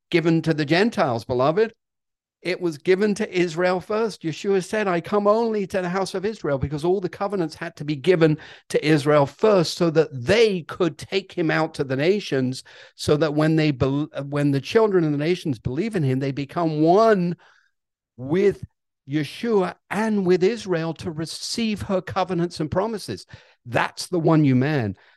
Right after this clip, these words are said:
that Yeshua established at the cross and the resurrection. And that is the one new man the Lord is looking to reestablish now. We can only go so far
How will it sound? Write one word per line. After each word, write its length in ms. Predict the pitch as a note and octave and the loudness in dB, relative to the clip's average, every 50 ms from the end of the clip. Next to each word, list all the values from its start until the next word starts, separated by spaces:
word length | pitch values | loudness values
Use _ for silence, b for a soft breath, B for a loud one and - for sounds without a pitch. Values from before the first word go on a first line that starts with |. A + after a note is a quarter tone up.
| b _ - | b _ -12
that 160 | A2 G#2 - | -12 -8 -6
Yeshua 480 | G#2 G#2+ - - - D3+ C#3 B2 A#2 G#2+ | -6 -6 -4 2 4 6 6 6 6 4
established 640 | G2+ - - C3+ C#3 D3 C#3 A#2 F#2 F#2+ - - _ b b b b | 2 -2 -2 0 0 0 0 -2 -4 -8 -10 -12 _ b b b b
at 200 | - G2+ F#2 - | -8 -8 -8 -8
the 60 | - | -10
cross 400 | - - - C3+ B2+ G#2+ - - - - | -6 0 2 2 2 2 0 -6 -4 -2
and 140 | G2 F#2 | 0 2
the 60 | F#2+ F#2 | 2 4
resurrection. 680 | G2 G#2 G2 A2 F#2 F#2+ F#2 - - - - F#2 E2 - b b b b b b b | 2 2 2 2 2 2 2 0 -2 -4 -6 -6 -6 -6 b b b b b b b
And 160 | F#2 F2 D#2+ | -6 -4 0
that 240 | F#2 A2+ A#2+ D3 D#3+ | 2 2 4 6 4
is 160 | C3+ - - | 4 2 2
the 100 | G#2+ A2 | 0 0
one 160 | G2+ A2 A2 | 2 2 4
new 140 | G#2 G2+ F#2+ | 4 4 4
man 260 | G#2+ A#2 A2+ G#2 F#2 | 4 4 4 4 2
the 80 | F2+ F#2+ | 2 2
Lord 340 | G2+ A2 A2 G#2 F#2 - b b b b - | 4 4 4 4 2 0 b b b b -10
is 220 | - G2+ - - | -8 -6 -4 0
looking 360 | A#2 A#2 - - G2 F2+ E2 - _ _ _ _ _ - | 0 0 0 0 -4 -4 -6 -8 _ _ _ _ _ -8
to 120 | - G2 | -6 -2
reestablish 800 | F#2+ G2+ G#2 G#2 F#2+ - - - F#2 F#2+ - F2+ D#2+ - - - | 0 0 0 0 -2 -4 -6 -6 -6 -4 -6 -6 -12 -12 -10 -6
now. 340 | F2+ F#2 F2+ G2 F#2 - - _ _ _ _ _ _ _ _ _ _ _ _ _ _ _ _ _ _ _ _ _ _ _ _ _ _ _ _ _ _ _ _ _ | -4 -2 -2 -2 -4 -4 -8 _ _ _ _ _ _ _ _ _ _ _ _ _ _ _ _ _ _ _ _ _ _ _ _ _ _ _ _ _ _ _ _ _
We 80 | - A#2 | -16 -10
can 180 | - A2 G2 G2 | -4 -2 0 4
only 340 | G2+ G#2 G#2 A2 G#2+ G2 | 4 4 4 4 2 0
go 360 | F2 E2+ - G2+ G2 G2+ G2 F2+ | -2 -4 -2 0 0 0 0 -2
so 460 | - - - - - G2+ G2+ G#2 F#2+ | -4 -8 -10 -8 -6 -4 -4 -4 -4
far 580 | - - - - F#2+ F#3 F#3+ E3+ D3 - - | -6 -10 -10 -8 -6 -6 -4 -6 -6 -8 -12